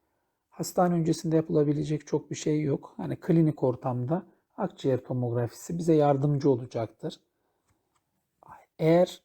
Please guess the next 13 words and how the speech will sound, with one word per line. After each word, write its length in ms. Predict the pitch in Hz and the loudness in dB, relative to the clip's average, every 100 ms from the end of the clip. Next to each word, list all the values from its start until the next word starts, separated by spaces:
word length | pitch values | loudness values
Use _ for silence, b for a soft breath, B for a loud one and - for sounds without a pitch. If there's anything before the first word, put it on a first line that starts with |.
| - | -6
e, 80 | 143 135 | -2 0
emboli 640 | 135 - 143 151 170 185 | 0 0 0 4 4 6
de 40 | |
olsa, 500 | 139 120 - - 139 - | 2 2 -6 -10 -10 -10
yani 280 | 127 117 | -10 -10
pulmoner 400 | 113 127 131 131 | -8 -6 -4 -2
hipertansiyon 840 | 131 131 127 - 131 127 151 143 123 | -4 -2 -2 0 -4 -2 -4 -2 0
da 60 | |
olsa, 240 | 113 113 - | -2 -2 -8
pulmoner 400 | 131 131 127 123 | -6 -4 -2 -2
emboli 400 | 123 131 139 131 | -2 2 2 2
de 40 | |
olsa 480 | 123 113 - - - | 0 -2 -6 -8 -8